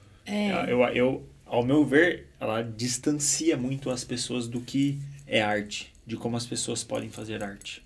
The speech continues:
Speaker 1: É, e eu acho que arte é fazer sentir.
Speaker 2: Perfeito.
Speaker 1: Né? Fazer pessoas, é, sentir, é poder atravessar, é, os lugares e chegar em alguém. Então, a arte é a identificação, a arte, pra mim,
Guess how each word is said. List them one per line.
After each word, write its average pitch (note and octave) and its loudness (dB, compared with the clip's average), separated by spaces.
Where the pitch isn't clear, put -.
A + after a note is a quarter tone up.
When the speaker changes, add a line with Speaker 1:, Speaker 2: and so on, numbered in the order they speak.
Speaker 1:
É, A3+ 0
e B3 2
eu C4 4
acho C#4 4
que E4 2
arte C4+ 6
é - 0
fazer C#4 2
sentir. C#4 2
Speaker 2:
Perfeito. C#3+ -12
Speaker 1:
Né? G#3+ 0
Fazer A3+ 4
pessoas, A#3 2
é, G3+ 0
sentir, A#3 2
é A#3 4
poder G#3+ 0
atravessar, A3 2
é, F3+ -2
os F#3+ -2
lugares G#3 0
e A3 -2
chegar G#3 2
em G#3 0
alguém. G3 -2
Então, C4 -2
a C4+ 4
arte A#3+ 2
é - 8
a A3+ 4
identificação, G#3+ -2
a - -6
arte, G#3+ 0
pra B3+ 8
mim, B3+ 4